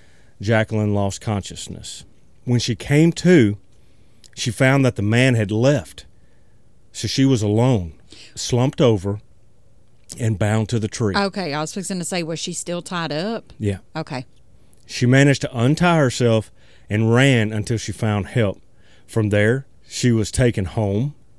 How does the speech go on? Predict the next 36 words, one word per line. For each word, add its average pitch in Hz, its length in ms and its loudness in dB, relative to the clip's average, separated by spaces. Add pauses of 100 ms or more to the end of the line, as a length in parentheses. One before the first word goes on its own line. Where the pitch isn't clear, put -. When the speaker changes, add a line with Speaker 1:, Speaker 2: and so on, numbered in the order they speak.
(180)
Speaker 1:
then 107 260 2
to 151 180 2
a 156 40 2
hospital, 113 680 0
and 101 180 -6
then 104 240 0
to - 100 -4
the 113 120 -2
police 107 340 -2
station. 85 400 -14 (960)
Not 117 320 2
a 156 60 6
lot 156 220 4
is 139 100 -2
said 185 480 2 (340)
about 110 460 0
how 127 320 0
this 113 200 -2
happens, 127 480 -2
but 101 180 -8
she 131 240 0
is 104 120 0
able 120 280 2
to 101 100 0
provide 107 540 -2 (400)
police 113 440 2
with 107 140 0
enough 101 360 0
information 143 600 0
to 107 180 -2
identify 101 680 -2 (500)
James 117 580 2 (220)
Cater 113 420 -2 (460)
as 104 200 -4
her 113 160 0
assailant. 98 580 -4